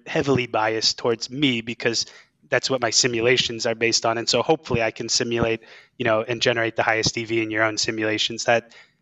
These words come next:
that is, uh, you know, if you're not doing that, there's, there's probably something wrong, but that doesn't nec-,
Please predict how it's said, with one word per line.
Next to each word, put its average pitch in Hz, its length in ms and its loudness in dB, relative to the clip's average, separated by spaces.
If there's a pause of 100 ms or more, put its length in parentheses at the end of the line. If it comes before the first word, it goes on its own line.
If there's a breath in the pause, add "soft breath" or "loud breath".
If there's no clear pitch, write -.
(120)
that 123 180 4
is, 117 180 0
uh, 110 280 4 (380)
you 120 120 -4
know, 104 80 -2
if 101 80 -6
you're 127 80 -2
not 139 180 4
doing 120 220 -2
that, 113 160 -4
there's, 120 220 -4
there's 117 160 -4
probably 117 260 0
something 117 360 -4
wrong, 120 220 2
but 117 120 -8
that 139 140 2
doesn't 120 240 0
nec-, 117 300 -2